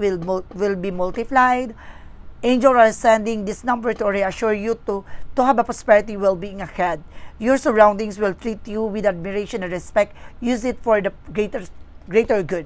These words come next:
Na itong bagay na to ay maaaring, ah, magkakaroon ka talaga ng material and spiritual abundance, diba? Kasaganahan talaga ng mam-, mamam-,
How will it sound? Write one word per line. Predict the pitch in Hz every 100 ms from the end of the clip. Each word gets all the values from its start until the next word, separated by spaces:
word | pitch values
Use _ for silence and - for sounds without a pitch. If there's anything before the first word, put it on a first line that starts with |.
| - - - -
Na | 214
itong | 226 254 226
bagay | 220 220
na | 214
to | 214 214
ay |
maaaring, | 208 196 190 196 190 175 - - -
ah, | 196
magkakaroon | 208 220 196 247 226
ka | 240
talaga | 220 208
ng | 208
material | 208 208 202 208 202 214 214 - - -
and | 233 226
spiritual | 202 226 214 226 214
abundance, | 196 175 175 165 156 151 -
diba? | - 185 190 180 165 180 - -
Kasaganahan | - 214 240 220 214 214
talaga | 214 208 208
ng | 202
mam-, | 196 190 180 - -
mamam-, | 214 226 202 196